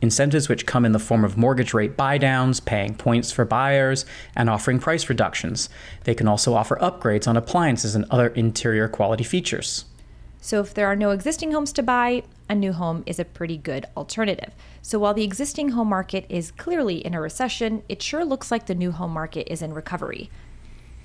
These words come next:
Speaker 1: But in aggregate, the housing market still looks very recessionary. That's likely because the new home market is still a smaller share of the overall housing market.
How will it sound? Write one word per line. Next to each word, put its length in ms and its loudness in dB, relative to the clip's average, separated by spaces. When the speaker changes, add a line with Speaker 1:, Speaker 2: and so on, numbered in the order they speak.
Speaker 1:
But 260 2
in 100 4
aggregate, 540 0
the 80 0
housing 300 4
market 300 2
still 320 4
looks 220 2
very 240 4
recessionary. 880 2
That's 260 0
likely 280 2
because 400 2
the 100 0
new 160 6
home 220 6
market 340 2
is 100 2
still 400 4
a 100 4
smaller 420 4
share 340 4
of 140 0
the 160 0
overall 560 4
housing 420 -4
market. 340 -6